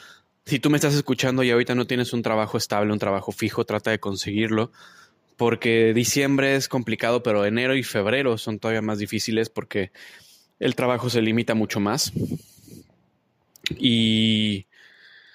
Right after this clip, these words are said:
y es importante, es importante que trates de conseguir ya ahorita un trabajo fijo y estable, porque, am,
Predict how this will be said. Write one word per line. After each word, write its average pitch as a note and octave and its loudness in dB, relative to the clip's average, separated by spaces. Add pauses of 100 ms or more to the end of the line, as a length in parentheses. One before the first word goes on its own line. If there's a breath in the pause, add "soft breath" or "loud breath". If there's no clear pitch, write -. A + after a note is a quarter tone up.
(260 loud breath)
y C#3+ 0
es C3+ 2
importante, A#2 2
es A2 0
importante A#2+ 0
que A2+ -4
trates A2 -2
de A2 -2
conseguir A2 -2
ya G#2+ 0
ahorita G#2 0
un G#2 -2
trabajo G2 -4
fijo G#2+ -6
y G2 0
estable, A2 -2 (1400)
porque, G2 -2 (680 loud breath)
am, F2+ -2